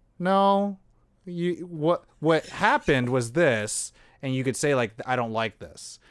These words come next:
And I think that's the most that we're really afforded to say. And of course, like, people are like, "Well, I should be allowed to cri-, criticize," where it's like,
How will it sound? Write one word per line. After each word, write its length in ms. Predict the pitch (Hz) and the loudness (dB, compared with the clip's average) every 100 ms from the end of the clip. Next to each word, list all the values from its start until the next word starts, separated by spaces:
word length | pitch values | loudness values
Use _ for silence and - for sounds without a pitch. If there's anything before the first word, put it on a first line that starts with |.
| - - _ | -20 -20 _
And 180 | 131 117 | -4 -2
I 100 | 117 | -2
think 180 | 135 127 | -2 -4
that's 180 | 120 - | -4 -2
the 120 | 120 | -2
most 300 | 113 113 - | 0 0 -2
that 120 | 113 | -4
we're 240 | 110 107 | -2 -4
really 280 | 104 110 110 | -4 -4 -4
afforded 540 | 110 104 - 120 113 104 | -6 -8 -4 0 0 -4
to 100 | 104 | -6
say. 340 | - 117 113 | -4 -2 -2
And 100 | 104 | -4
of 120 | 107 | -6
course, 280 | - 139 127 | -4 -2 -2
like, 140 | 117 117 | -4 -4
people 140 | 113 | -2
are 40 | |
like, 160 | 107 101 | -2 -4
"Well, 260 | 131 127 117 | -4 -2 0
I 140 | 117 | -2
should 140 | 113 117 | -4 -4
be 40 | |
allowed 180 | 107 104 | -4 -4
to 80 | - | -6
cri-, 220 | - 117 - | -10 -10 -6
criticize," 480 | 202 202 110 101 | -4 -2 -4 -4
where 80 | 101 | -6
it's 100 | 101 | -8
like, 140 | 107 | -8